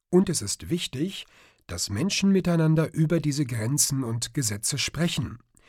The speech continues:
Denn die Gesetze können verändert werden, wenn sie nicht mehr passend sind. Ein Beispiel für ein diskriminierendes Gesetz. Viele Jahre war Homosexualität verboten.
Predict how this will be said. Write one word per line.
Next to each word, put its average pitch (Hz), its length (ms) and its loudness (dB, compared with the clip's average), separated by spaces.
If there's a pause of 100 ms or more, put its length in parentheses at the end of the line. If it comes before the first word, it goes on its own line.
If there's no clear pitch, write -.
(320)
Denn 101 160 -6
die 82 80 -10
Gesetze 110 500 -2
können 180 380 2
verändert 165 680 0
werden, 120 500 0 (260)
wenn 165 240 4
sie 180 160 2
nicht 123 340 -2
mehr 156 140 2
passend 101 480 -6
sind. - 480 -6 (1300)
Ein 160 160 6
Beispiel 190 480 0
für 165 240 0
ein 151 240 4
diskriminierendes 147 1080 2
Gesetz. - 640 -2 (720)
Viele 220 300 0
Jahre 160 460 0
war 156 300 0
Homosexualität 156 1080 0
verboten. 131 800 -2